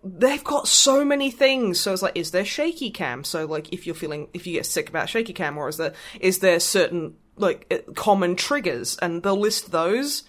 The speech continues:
And if yes, it'll usually have, like, a little kind of, like, "Oh, um, this happens," like, like, a brief description. So it's like, "Does the Dog Die" has been fucking awesome, because if I have to, like,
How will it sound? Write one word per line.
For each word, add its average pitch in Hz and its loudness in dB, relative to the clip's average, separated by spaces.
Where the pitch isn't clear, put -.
And 190 6
if 196 0
yes, 190 2
it'll 185 -2
usually 190 -2
have, 175 -2
like, 175 -6
a - -8
little 170 -4
kind 165 -4
of, 160 -8
like, 160 -4
"Oh, 185 6
um, 165 2
this 185 0
happens," 156 0
like, - 0
like, 165 -2
a 175 -4
brief 175 -2
description. 160 -2
So 170 2
it's - 0
like, - -4
"Does 233 4
the 233 -4
Dog 214 0
Die" 156 2
has 175 -2
been 165 -4
fucking 180 -4
awesome, 175 0
because 175 -2
if 180 -2
I 208 4
have 233 -2
to, 226 -4
like, 180 -2